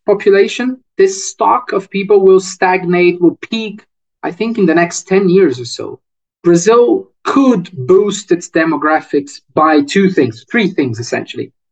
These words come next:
One, increasing life expectancy. I think this is ongoing for Brazil and for most of the world. Second, improving fertility rates. And this is something Brazil's not doing so well for not having enough kids, not as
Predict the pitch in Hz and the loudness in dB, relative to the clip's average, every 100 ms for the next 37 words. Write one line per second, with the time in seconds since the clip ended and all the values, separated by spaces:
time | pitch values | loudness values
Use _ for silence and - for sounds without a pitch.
0 | - 170 202 214 208 175 156 190 190 185 | -4 2 2 2 2 0 0 2 0 2
1 | 170 156 151 143 - - 185 185 185 185 | 0 0 0 -4 -10 -4 -4 -4 -6 -4
2 | - 180 147 156 143 147 135 127 - 151 | 0 -2 0 -4 -4 -2 -2 -4 -6 -6
3 | 143 151 151 147 147 143 117 147 156 135 | 0 2 2 0 -4 -4 -2 0 2 0
4 | 135 127 135 143 139 - 123 143 170 170 | -6 -4 2 2 0 -4 -2 2 4 4
5 | 170 _ _ _ _ - 175 170 185 165 | 2 _ _ _ _ -4 -4 -2 -2 -2
6 | 147 185 180 165 - 135 - 240 226 202 | 0 0 2 -2 -4 -4 0 0 0 0
7 | 185 170 196 - - _ _ _ - 156 | 0 2 0 -2 -20 _ _ _ -8 -6
8 | 143 190 202 - 214 208 202 196 165 151 | 0 0 -2 -6 -4 -2 0 0 0 0
9 | 175 190 190 180 190 208 208 190 143 160 | 0 0 -2 0 0 0 2 2 2 0
10 | 202 - - 190 175 175 190 190 175 165 | -4 -6 -4 0 0 0 0 0 0 0
11 | 165 - - 175 180 - 175 185 175 165 | -4 -6 0 2 2 0 0 2 2 0